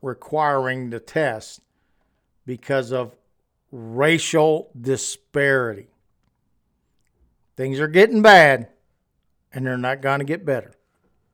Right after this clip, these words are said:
Let's pray to our holy God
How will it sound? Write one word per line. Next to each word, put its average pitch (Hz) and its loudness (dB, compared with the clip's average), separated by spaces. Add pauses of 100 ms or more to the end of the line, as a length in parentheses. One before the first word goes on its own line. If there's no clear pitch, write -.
(1080)
Let's 123 -14
pray 143 -2 (600)
to - -16
our 139 -4
holy 160 -4
God 127 -4